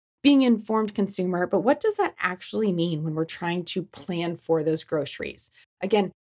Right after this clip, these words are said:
every family is gonna be a little bit different. So in today's episode, we're not gonna get into that nitty-gritty of eat this, not that, right? There's lots of different influencers and articles and books and physicians and ma-,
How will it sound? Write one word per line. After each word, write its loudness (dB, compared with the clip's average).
every 4
family -4
is -2
gonna -2
be 0
a 2
little 0
bit 2
different. -2
So 0
in 0
today's 2
episode, 0
we're 2
not 4
gonna -2
get -2
into -4
that -6
nitty-gritty 0
of -4
eat 4
this, 4
not -2
that, -8
right? 0
There's -2
lots 2
of -8
different 2
influencers 6
and -2
articles 2
and 4
books 0
and 0
physicians 2
and 2
ma-, 4